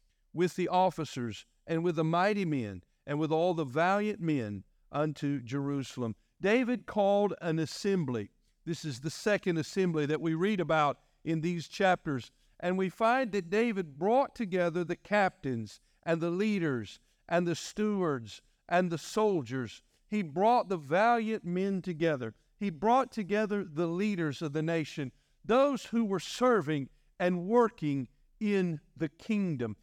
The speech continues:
He brought them together to speak to them, to inform them concerning God's plan. I want to say this to you this morning, that God's method is to speak through the man that He chooses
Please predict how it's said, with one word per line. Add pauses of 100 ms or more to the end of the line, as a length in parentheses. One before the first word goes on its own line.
(160)
He
brought
them
together (260)
to
speak
to
them, (220)
to
inform
them (240)
concerning (340)
God's (140)
plan. (220)
I
want
to
say
this
to
you
this
morning, (260)
that
God's
method (240)
is
to
speak
through (180)
the
man
that
He
chooses